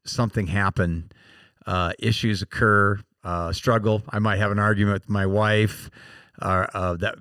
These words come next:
seems unusual or something like that. And I'm not trying to blame it on that either, but I, I, I have, it seems like whenever serious, hard forward progress, either by evangelism or just,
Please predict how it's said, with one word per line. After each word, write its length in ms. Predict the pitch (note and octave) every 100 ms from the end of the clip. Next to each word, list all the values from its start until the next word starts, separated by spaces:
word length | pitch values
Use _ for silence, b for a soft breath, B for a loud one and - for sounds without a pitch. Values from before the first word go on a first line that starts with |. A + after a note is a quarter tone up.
| -
seems 380 | - - A#2+ G#2
unusual 600 | G#2+ G2 G2+ A2 F#2+ G#2+
or 340 | G2+ G2 G2 F#2+
something 360 | - G#2 G#2+
like 160 | G2 F#2
that. 100 | G#2+
And 100 | C3
I'm 120 | F#3+
not 120 | B3
trying 180 | - F3+
to 60 | B2+
blame 420 | G2 A2+ B2+ B2
it 60 |
on 180 | G2 F#2
that 180 | F#2 F2+
either, 160 | G#2+ G2
but 120 | G2
I, 160 | G#2+ -
I, 160 | A2+ B2
I 140 | A2+ C3+
have, 320 | D#3 C3+ B2 B B B
it 100 | A#2
seems 260 | - F#3 F3+
like 200 | D3 B2
whenever 460 | B2+ D#3 D3 C3+ - B B B B _ _ -
serious, 640 | - - G3 G3+ G#3 G#3
hard 640 | - - D3 D3 D3+ C#3+ -
forward 500 | - C#3 C#3 C#3 A#2+
progress, 500 | C3+ A2+ F#2+ F2+ C3
either 200 | F3+ G3+
by 160 | G#3
evangelism 680 | F3 D3+ D#3 D#3 E3 D3+ C#3+
or 80 | A#2
just, 260 | A#2 C3+